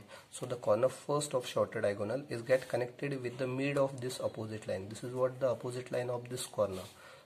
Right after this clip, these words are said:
So this corner of shorter diagonal is get connected with the mid of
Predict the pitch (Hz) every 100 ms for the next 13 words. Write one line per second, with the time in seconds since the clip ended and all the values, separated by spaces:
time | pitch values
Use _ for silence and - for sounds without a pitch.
0 | - - 123 104 104 - _ 120 143 -
1 | - - - _ _ _ _ - 123 113
2 | 131 120 - 113 - 117 104 117 117 107
3 | 107 117 151 - 117 127 120 - 110 110
4 | - 147 - - - - 110 127 120 113
5 | 110 127 -